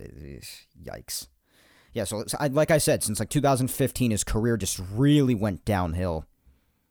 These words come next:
Yeah, he was with, yeah, first three years, twelve through fourteen with the Cardinals, fifteen with the Braves, yeah,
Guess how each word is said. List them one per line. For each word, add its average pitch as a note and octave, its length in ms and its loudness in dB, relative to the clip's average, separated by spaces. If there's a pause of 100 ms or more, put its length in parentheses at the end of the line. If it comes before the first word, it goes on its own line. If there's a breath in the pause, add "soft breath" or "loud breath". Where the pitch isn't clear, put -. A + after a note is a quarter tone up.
(1160)
Yeah, F#2 140 -4
he F2 120 -4
was F#2 160 -4
with, - 440 -4 (200)
yeah, A2+ 240 2 (420)
first - 280 -2
three C3 180 2
years, B2 380 2
twelve C3 320 2
through A#2 140 -4
fourteen A#2 540 -2
with G#2 120 -6
the - 60 -14
Cardinals, C3+ 680 0 (720)
fifteen C#3 440 -2
with B2 100 -2
the G#2+ 60 -8
Braves, A#2 400 2
yeah, B2+ 120 0